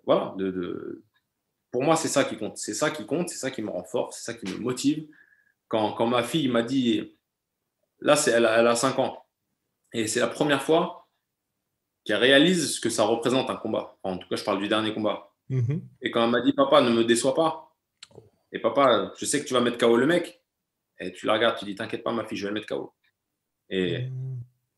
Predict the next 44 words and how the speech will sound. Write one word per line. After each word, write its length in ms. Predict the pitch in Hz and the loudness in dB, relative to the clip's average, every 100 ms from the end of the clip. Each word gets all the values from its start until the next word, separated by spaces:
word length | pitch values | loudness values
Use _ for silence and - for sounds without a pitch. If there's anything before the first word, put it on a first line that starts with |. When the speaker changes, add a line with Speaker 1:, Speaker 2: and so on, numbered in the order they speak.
| - | -20
Speaker 1:
et 80 | - | -10
tu 100 | 107 | -6
fais, 240 | 147 - | -4 -4
et 80 | 110 | -4
tu 120 | - | -4
fais 120 | - | 0
ce 80 | 160 | 2
que 80 | 131 | 2
t'as 120 | 117 | 0
promis 200 | - 117 | -2 -2
à 60 | 107 | -2
ta 100 | 117 | -2
fille. 300 | 92 - - _ _ | -4 -8 -12 _ _
Et 80 | - | -16
puis, 120 | - | -8
si 160 | - 117 | -8 -8
tu 80 | 113 | -10
le 60 | |
fais 80 | 120 | -6
pas, 120 | 160 | -2
bah, 120 | 165 - | 0 0
tu 120 | 110 | -2
lui 80 | 117 | -4
expliques, « 240 | 131 135 | -4 -8
Chérie, 200 | - 156 | -6 -6
parfois, 300 | - - 147 | -4 -4 -4
c'est 100 | - | -4
comme 120 | 139 | -4
ça 120 | 143 139 | -4 -2
la 80 | |
vie. » 120 | 185 160 | -2 -4
Mais 280 | 113 101 - _ _ _ _ _ _ _ _ _ _ _ _ _ _ - | -4 -4 -6 _ _ _ _ _ _ _ _ _ _ _ _ _ _ -12
ça, 280 | - 180 170 | 0 4 4
ça 140 | 123 | 4
vaut, 460 | 123 147 143 - _ _ _ _ | 4 2 0 -4 _ _ _ _
ça 160 | - | -6
vaut 140 | 120 117 | -4 -4
tout 140 | 160 | 0
l'or 180 | 147 120 | 2 2
du 80 | 123 | 2
monde 180 | 139 123 | 0 0
pour 100 | 123 | 0
moi. 220 | 127 107 | 2 0
Et, 280 | 95 - | -2 -8